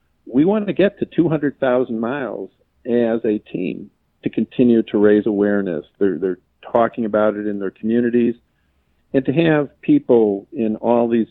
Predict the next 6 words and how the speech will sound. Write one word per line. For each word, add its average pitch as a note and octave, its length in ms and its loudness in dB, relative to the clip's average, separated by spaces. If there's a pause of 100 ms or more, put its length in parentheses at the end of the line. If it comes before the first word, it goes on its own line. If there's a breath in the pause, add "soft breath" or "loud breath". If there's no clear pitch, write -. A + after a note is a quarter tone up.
different G#2+ 360 -6
towns, G#2 640 -6
Milwaukee, G#2 720 -2
Denver, G#2+ 500 -2
Chicago, F#2+ 960 -4 (800)
Florida, A#2 520 6